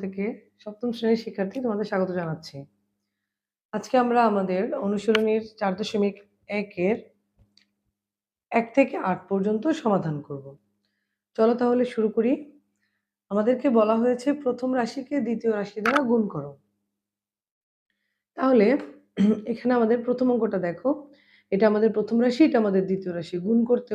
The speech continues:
বলায় আমি মাঝে কিন্তু গুণ চিহ্ন দিয়েছি। এখন গুণের ক্ষেত্রে তুমি মনে রাখবে যে সংখ্যা, সংখ্যা গুণ করতে পারি এবং একই চলক হইলে গুণ করতে পারি। আবার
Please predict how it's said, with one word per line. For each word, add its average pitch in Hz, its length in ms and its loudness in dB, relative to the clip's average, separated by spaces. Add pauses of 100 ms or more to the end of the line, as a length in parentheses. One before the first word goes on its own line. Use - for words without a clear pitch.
বলায় 214 320 0
আমি 254 200 2
মাঝে 190 200 0
কিন্তু 190 280 -4
গুণ 208 100 0 (100)
চিহ্ন 175 180 -6 (160)
দিয়েছি। 151 340 -12 (760)
এখন 185 440 2 (640)
গুণের 226 480 4
ক্ষেত্রে 190 320 -2 (160)
তুমি 196 160 -2 (100)
মনে 175 240 -4
রাখবে 165 320 -6 (220)
যে 196 60 6 (160)
সংখ্যা, 190 420 -6 (160)
সংখ্যা 220 380 -6
গুণ 233 120 0 (100)
করতে - 300 -6
পারি 247 180 -2 (240)
এবং 170 180 -4 (920)
একই 240 320 4 (180)
চলক 226 360 6 (200)
হইলে 196 240 2 (120)
গুণ 233 100 4 (100)
করতে 170 280 -2
পারি। 143 180 -10 (560)
আবার 196 220 -4